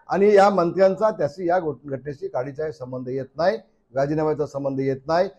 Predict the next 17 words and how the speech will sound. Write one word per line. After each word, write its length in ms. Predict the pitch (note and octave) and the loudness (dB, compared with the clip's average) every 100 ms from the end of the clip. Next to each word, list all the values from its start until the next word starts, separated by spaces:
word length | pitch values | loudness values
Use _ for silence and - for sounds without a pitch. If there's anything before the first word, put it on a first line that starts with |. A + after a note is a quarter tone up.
| _ | _
ह्याला 320 | B2+ F#3+ D4+ | 0 8 10
राजीनामा 400 | D4 C#4 C#4 C#4 | 12 10 10 10
हवेत 380 | B3 A3 G3+ D3 - _ | 10 10 8 4 -6 _
म्हणून 240 | D#3+ D4 D4 | 4 6 6
तुम्ही 160 | D4 | 6
द्या. 180 | C4+ G#3+ B2 - _ _ _ _ - | 8 8 6 -2 _ _ _ _ 0
अरे 120 | F#3 | 6
वा, 180 | G#3 - - _ _ _ _ _ _ _ - | 6 4 0 _ _ _ _ _ _ _ -4
काय 80 | D3 | 2
खाऊ 160 | F3+ | 6
आहे 140 | A#3 G#3 | 8 8
का? 260 | A3+ F3 F#2 _ _ _ _ _ _ - | 4 -2 -8 _ _ _ _ _ _ 0
काय 80 | D#3 | 0
मंत्रीपद 440 | E3 E3+ G#3+ G#3 | 2 0 0 4
असंच 200 | G3 - | 4 4
मिळतात 240 | A3+ G#3+ A#3 | 0 0 0
का? 120 | F3+ | -4